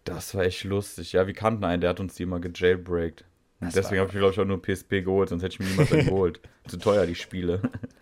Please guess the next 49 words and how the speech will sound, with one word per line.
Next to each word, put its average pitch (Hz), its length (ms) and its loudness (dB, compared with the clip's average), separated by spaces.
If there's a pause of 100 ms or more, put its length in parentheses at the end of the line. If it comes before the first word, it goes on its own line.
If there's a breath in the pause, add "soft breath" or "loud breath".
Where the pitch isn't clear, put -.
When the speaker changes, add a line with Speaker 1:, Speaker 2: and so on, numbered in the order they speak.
Speaker 2:
Ja, 107 60 -8
aber 117 140 2
die, 117 260 -6
da, 110 180 0
wenn 123 80 0
du 117 80 0
blickst, 135 220 -4
das 110 60 2
war 117 60 0
voll 127 160 -4
fortschrittlich, - 480 -4
so 110 80 -4
mit 110 100 -6
diesen 110 160 -4
C - 160 -4
Ds, 117 280 -2
die 135 60 -4
so 135 80 -2
ganz 143 240 0
klein 151 260 2
waren, 147 100 0
die 120 60 -4
du 113 120 0
reingetan 151 500 0
hast, 151 140 -4
so 139 80 -4
diese 117 240 -8 (120)
Speaker 1:
Ja, 104 360 6
ja, 127 200 4
Speaker 2:
Game, 120 100 -2 (320)
Speaker 1:
stimmt. 147 260 4
Speaker 2:
das - 140 -6
war 165 80 4
schon 165 160 -4
sehr 185 140 2
fortschrittlich 180 500 -2
damals, 104 320 2
fand 104 200 0
Speaker 1:
Ja, 123 160 6
Speaker 2:
ich, - 40 8
ey. 117 40 8
Speaker 1:
aber 113 160 6
nix 127 260 0
für 147 100 -4
die 151 140 -4
Zukunft, 131 560 -2
ey, 95 120 2
man. 98 500 -6 (140)
Speaker 2:
Nee, 135 340 4